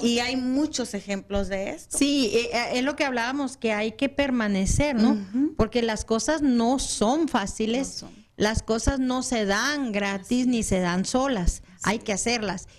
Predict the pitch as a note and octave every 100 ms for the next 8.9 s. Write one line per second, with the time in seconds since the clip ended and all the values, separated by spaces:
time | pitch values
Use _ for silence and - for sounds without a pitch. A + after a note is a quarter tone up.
0 | _ - A3 A3+ A3 G#3+ A#3 D4+ D#4+ -
1 | A3+ A#3 B3+ D#4+ D4 C4 G#3+ - A3 D4
2 | C#4+ A#3+ - - G3 G3 G3+ G#3 B3+ B3
3 | G3+ F#3 F#3+ G#3+ C#4 - - - G3 G3
4 | G#3+ B3 A3+ G#3 A3 A#3+ A#3+ G#3 G3 F#3
5 | A#3+ A#3+ - - - G#3 G#3+ B3 B3+ B3
6 | B3 B3 A#3+ A#3+ A3+ - A3 A3 A3 A3
7 | A3 A3 - A3+ G#3+ G3 F#3 E3+ F#3+ A3+
8 | A3 G#3 E3+ F#3+ F3 F3+ F#3 C#4+ A3+